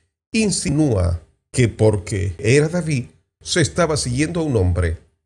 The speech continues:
es decir, se está idolatrando a David, porque él dice, abro comillas,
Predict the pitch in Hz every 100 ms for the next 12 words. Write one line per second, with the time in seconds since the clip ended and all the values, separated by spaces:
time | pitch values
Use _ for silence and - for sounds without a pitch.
0 | - 131 117 117 143 - 147 117 95 _
1 | - 160 - - 156 147 131 117 107 95
2 | 151 170 113 95 107 110 - _ _ _
3 | 151 143 156 156 127 156 - 110 101 -
4 | 98 98 113 135 143 117 85 85